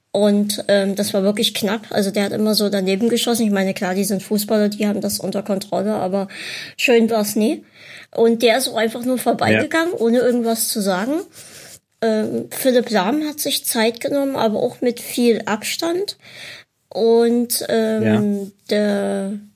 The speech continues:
Speaker 1: Schweinsteiger ist tatsächlich auch so, hat sich hingekniet und auch mit allen geredet. Ähm, war wirklich sehr interessant halt zu sehen, wie unterschiedlich die dann alle das Ganze angehen.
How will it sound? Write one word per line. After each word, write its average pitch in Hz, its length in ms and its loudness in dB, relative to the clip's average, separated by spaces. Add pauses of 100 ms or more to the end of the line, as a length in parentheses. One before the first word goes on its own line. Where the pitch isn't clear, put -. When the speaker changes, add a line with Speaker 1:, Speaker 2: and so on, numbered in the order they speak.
(120)
Speaker 1:
Schweinsteiger 254 840 0
ist - 160 -2
tatsächlich 233 460 -2
auch 214 120 -4
so, 226 240 -2
hat 214 140 -2
sich 214 140 -4
hingekniet 233 680 2
und 208 260 0
auch 214 140 -4
mit 214 160 -2
allen 208 220 2
geredet. 208 440 0 (380)
Ähm, 220 180 2
war 220 140 4
wirklich 254 220 0
sehr 269 180 4
interessant 240 420 -2
halt 226 160 0
zu 226 120 -2
sehen, 226 260 4
wie 220 160 0
unterschiedlich 208 720 0
die 202 160 -2
dann 190 360 -2
alle 196 340 -2
das - 200 -4
Ganze 196 300 -2
angehen. 196 480 -2